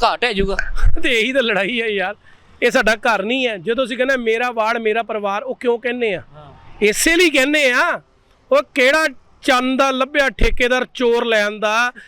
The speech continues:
Speaker 2: ਐਸਾ ਚੋਰ ਠੇਕੇਦਾਰ ਮੈਂ ਜ਼ਿੰਦਗੀ ਨਹੀਂ ਦੇਖਿਆ। ਇਹ ਹਾਈਲਾਈਟ ਕੱਢੀ, ਉਹ ਚੋਰ ਠੇਕੇਦਾਰ, ਪ੍ਰਧਾਨ ਠੇਕੇਦਾਰਾਂ ਚ ਇਹ ਪ੍ਰਧਾਨ ਹੈ।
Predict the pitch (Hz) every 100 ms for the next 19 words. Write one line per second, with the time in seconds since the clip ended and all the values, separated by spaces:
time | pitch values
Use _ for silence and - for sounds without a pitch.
0 | 190 - 233 240 262 277 - - 262 269
1 | 226 240 - 254 262 277 285 190 262 311
2 | 311 277 202 - 180 147 - - 160 _
3 | 302 320 262 294 330 330 294 359 349 -
4 | - 285 302 339 294 - 269 262 294 294
5 | 180 214 226 185 - _ _ _ 269 254
6 | 247 254 302 - - 254 285 294 294 294
7 | - 302 285 302 262 208 220 233